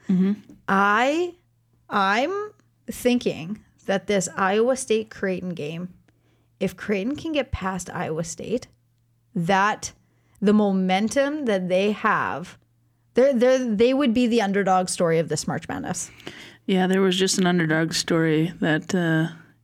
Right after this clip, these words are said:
Speaker 1: came through, but this is on the men's side. Like, this is the, oh no, maybe this is the women's side. No, it's the men's side.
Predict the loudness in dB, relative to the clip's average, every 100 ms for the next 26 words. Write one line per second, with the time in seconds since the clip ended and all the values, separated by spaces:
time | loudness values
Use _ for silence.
0 | _ -6 -4 -4 -6 -2 -2 0 -2 -4
1 | -4 -2 0 0 0 0 -2 -2 0 0
2 | -2 0 0 2 2 2 2 0 0 2
3 | 4 4 4 4 2 0 2 0 2 2
4 | 2 0 0 -2 -2 -2 -2 -4 -4 -4
5 | -6 -4 -6